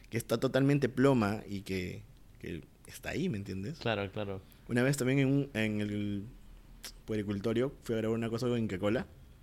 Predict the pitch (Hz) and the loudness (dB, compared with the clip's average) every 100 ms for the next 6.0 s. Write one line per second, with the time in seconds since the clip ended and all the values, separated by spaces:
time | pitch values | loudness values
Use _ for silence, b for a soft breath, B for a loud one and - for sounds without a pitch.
0 | - 104 104 104 - - - - - 101 | -14 -10 -10 -12 -16 -20 -20 -16 -4 -2
1 | 90 87 - B B B B B 107 127 | 0 -2 -6 B B B B B -6 -2
2 | 127 139 143 135 120 139 143 120 123 151 | 0 2 2 2 2 0 2 2 2 2
3 | 127 107 127 127 127 131 120 117 117 120 | 0 0 2 4 4 2 2 2 0 -2
4 | 110 113 113 107 101 117 110 107 98 92 | -2 0 0 0 0 0 0 0 -2 -4
5 | 107 - - 117 120 120 131 120 113 | -10 -14 -4 0 2 2 2 2 0